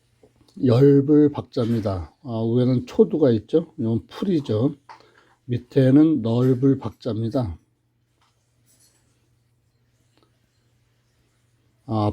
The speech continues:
풀이 넓게 펼쳐져 있으니까, 아, 반드시 밀도가 엷어지는 것이죠. 아, 요 밑에 모습은 다시,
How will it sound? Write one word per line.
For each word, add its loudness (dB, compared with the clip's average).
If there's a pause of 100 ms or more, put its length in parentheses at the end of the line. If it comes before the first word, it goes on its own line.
풀이 4
넓게 0 (140)
펼쳐져 0
있으니까, -4 (180)
아, -8 (180)
반드시 0
밀도가 0
엷어지는 -2
것이죠. -6 (920)
아, 2
요 8
밑에 0
모습은 -2 (140)
다시, -2